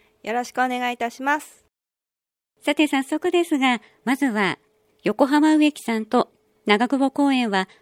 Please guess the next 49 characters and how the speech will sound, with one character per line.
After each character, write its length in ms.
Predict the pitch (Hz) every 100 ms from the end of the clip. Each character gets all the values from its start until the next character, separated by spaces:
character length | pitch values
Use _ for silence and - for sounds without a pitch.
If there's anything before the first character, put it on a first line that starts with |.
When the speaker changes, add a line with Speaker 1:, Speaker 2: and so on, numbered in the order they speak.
| -
Speaker 2:
ど 100 | 277
の 140 | 349
よ 160 | 370 349
う 60 | 262
な 160 | 185
形 420 | - 175 240 240 220
で 180 | 208
関 300 | 190 170 220
わ 80 | 240
っ 60 | 269
て 160 | 233 214
い 20 |
る 100 | 240
ん 40 |
で 100 | 240
し 120 | 233 214
ょ 60 |
う 60 | 208
か。 260 | 196 175 - _ _ _ _
そ 140 | - 262
し 80 | -
て、 200 | 254 - _ _
長 220 | 190 196 233
久 100 | 262
保 140 | 262
公 200 | - 269
園 220 | 240 226
と 140 | 254 240
は 220 | 196 143 _ -
ど 160 | 302
ん 80 | 370
な 160 | 330 277
公 320 | 226 247 269
園 100 | 262
に 140 | 269
な 120 | 254
る 120 | 269 247
の 100 | 226
か、 240 | 196 151 _ _
ご 80 | 185
紹 160 | 220 214
介 120 | 220
い 40 |
た 80 | 233
だ 100 | 247
け 140 | 262
ま 120 | 262 269
す 80 |
か？ 240 | - 180